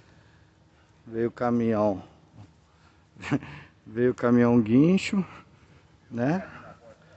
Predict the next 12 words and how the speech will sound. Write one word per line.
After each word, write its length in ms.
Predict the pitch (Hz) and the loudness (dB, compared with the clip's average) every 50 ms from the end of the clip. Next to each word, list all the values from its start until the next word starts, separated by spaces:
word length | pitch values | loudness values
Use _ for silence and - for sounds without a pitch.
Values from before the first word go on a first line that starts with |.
| _ _ _ _ - | _ _ _ _ -10
E 160 | 147 147 147 | -6 -6 -6
veio 640 | 123 113 131 135 139 139 143 143 143 156 165 170 156 - - - - - - - _ _ _ _ _ _ _ _ _ _ _ _ - | -4 -2 0 4 4 6 6 6 4 4 2 2 -2 -6 -14 -20 -20 -20 -20 -20 _ _ _ _ _ _ _ _ _ _ _ _ -10
o, 920 | 143 139 139 139 139 139 139 135 131 131 127 123 123 117 117 110 110 110 110 104 - - - - - - - _ _ _ _ _ _ _ _ _ _ _ _ _ _ _ _ _ - | -4 0 2 4 6 6 8 8 8 8 6 6 6 6 4 4 2 0 -4 -10 -14 -20 -20 -20 -20 -20 -20 _ _ _ _ _ _ _ _ _ _ _ _ _ _ _ _ _ -14
o 80 | 120 | -8
rapaz 420 | 113 117 120 - - 120 120 127 120 | -6 -6 -4 -2 0 0 0 0 0
veio 320 | 113 110 110 117 123 123 | 0 0 2 4 4 2
com 420 | - - 123 127 123 131 131 127 123 - - - - - - - _ _ _ _ _ _ _ _ _ _ _ _ _ _ _ _ _ _ _ _ _ _ _ _ _ _ _ _ _ _ _ _ _ _ _ _ _ _ _ _ _ _ _ _ 131 | 2 0 0 2 2 2 2 0 -2 -6 -14 -20 -20 -20 -20 -20 _ _ _ _ _ _ _ _ _ _ _ _ _ _ _ _ _ _ _ _ _ _ _ _ _ _ _ _ _ _ _ _ _ _ _ _ _ _ _ _ _ _ _ _ -12
um 80 | 127 | -12
Ford 340 | 120 - - 123 127 123 127 | -8 -2 2 2 2 2 0
Focus 400 | 117 - - 123 123 117 - - | -4 -4 -2 0 0 -2 -2 -6
dele 220 | - 123 123 123 123 | -6 -4 -2 -2 -2
aqui. 300 | 123 - - 120 110 | -2 -4 -4 -6 -6